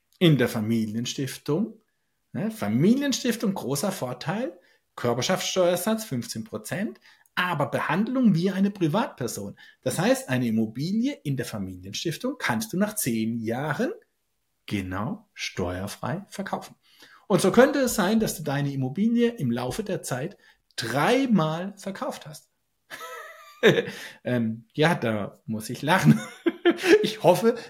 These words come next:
du auch, ne, weil du die Dimension dahinter erkennst. Natürlich erfordert das gewisse Voraussetzungen, die du nie mit jeder Immobilie haben wirst.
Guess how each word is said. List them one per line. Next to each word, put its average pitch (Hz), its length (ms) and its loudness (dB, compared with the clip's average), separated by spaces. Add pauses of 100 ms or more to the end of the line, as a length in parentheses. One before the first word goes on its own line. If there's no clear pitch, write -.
(180)
du 156 340 0
auch, 202 420 -4 (280)
ne, 160 320 0
weil 175 240 0
du 233 100 -2
die - 300 -8
Dimension 135 920 -2
dahinter 117 640 -8 (140)
erkennst. - 500 -12 (320)
Natürlich 214 800 6 (340)
erfordert 131 600 -4
das 131 220 -6
gewisse 117 420 -2
Voraussetzungen, 143 840 -6
die 127 160 -8
du 131 120 -4
nie 190 720 6
mit 131 160 -4
jeder 139 240 0
Immobilie 131 640 -4
haben 170 260 2
wirst. - 300 -4